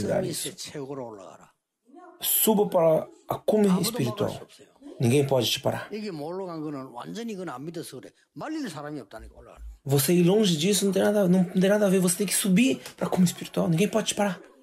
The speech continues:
Speaker 2: 내가 이기도 널 하겠다는데 뭐 누가 말립니까?
Speaker 1: Você vai fazer essa oração, você vai desfrutar isso. Quem que
Speaker 2: 말리는
Speaker 1: pode te
Speaker 2: 사람은
Speaker 1: parar?
Speaker 2: 나밖에 없어.
Speaker 1: Uma pessoa que pode te parar é só você
Speaker 2: 내가
Speaker 1: mesmo.
Speaker 2: 말리지. 누가 안 말려요? 내가 하면 돼요.
Speaker 1: Eu?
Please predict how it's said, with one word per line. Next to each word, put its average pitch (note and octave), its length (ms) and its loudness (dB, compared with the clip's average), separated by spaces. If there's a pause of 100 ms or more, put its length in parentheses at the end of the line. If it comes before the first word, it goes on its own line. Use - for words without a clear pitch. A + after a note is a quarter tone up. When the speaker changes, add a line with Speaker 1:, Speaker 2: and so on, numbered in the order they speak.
(880)
Speaker 2:
내가 B3+ 180 -8
이기도 C#4 340 -10
널 A#3+ 340 -10
하겠다는데 G#3+ 540 -12
뭐 F3 180 -14
누가 G#3+ 160 -8
말립니까? D3+ 580 -14 (400)
Speaker 1:
Você - 140 2
vai A3+ 80 2
fazer A#3 220 2
essa B3 260 4
oração, A#3 420 4
você A3+ 140 2
vai G#3+ 120 6
desfrutar A3 440 0
isso. A#3+ 180 2
Quem E4+ 160 2
que B3+ 80 -2
Speaker 2:
말리는 A3 40 -2
Speaker 1:
pode A#3+ 180 2
te - 80 0
Speaker 2:
사람은 - 20 -14
Speaker 1:
parar? A3+ 240 0
Speaker 2:
나밖에 F#3+ 280 -12
없어. - 280 -20 (400)
Speaker 1:
Uma - 100 0
pessoa D4 240 2
que - 120 -6
pode B3+ 200 2
te A#3 120 0
parar B3+ 220 4
é C4+ 40 4
só D4+ 140 2
você D4+ 200 2
Speaker 2:
내가 D#4 200 6
Speaker 1:
mesmo. - 100 2
Speaker 2:
말리지. C3+ 540 -10
누가 F#3 180 -12
안 D3+ 80 -14
말려요? G3 380 -10
내가 D3+ 260 -12
하면 - 160 -12
돼요. - 460 -20
Speaker 1:
Eu? - 400 2